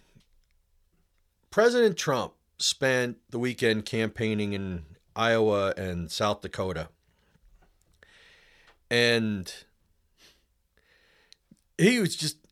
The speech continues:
he was just at the top of his game, folks.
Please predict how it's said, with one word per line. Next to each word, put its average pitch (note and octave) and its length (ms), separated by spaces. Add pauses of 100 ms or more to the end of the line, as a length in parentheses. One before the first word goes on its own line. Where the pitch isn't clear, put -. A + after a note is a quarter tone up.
(100)
he D3+ 100
was E3 120
just D3 160 (500)
at E3 160
the F3+ 80
top A#3 400
of C#3 80
his A#2 160 (220)
game, D#3+ 400 (100)
folks. - 560